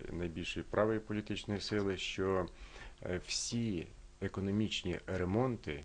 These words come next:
у, після лівих робили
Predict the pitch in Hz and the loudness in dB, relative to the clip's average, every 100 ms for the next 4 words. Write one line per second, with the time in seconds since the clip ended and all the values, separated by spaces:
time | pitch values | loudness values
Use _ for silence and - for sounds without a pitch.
0 | - - - - - 90 90 87 80 - | -12 -16 -18 -16 -4 0 2 2 0 -4
1 | - - - - - 95 - 90 98 123 | -12 -18 -16 -12 -2 0 4 4 6 4
2 | 76 - - - - - - 85 90 95 | 4 0 -10 -14 -16 -4 0 4 6 6
3 | 90 87 | 6 4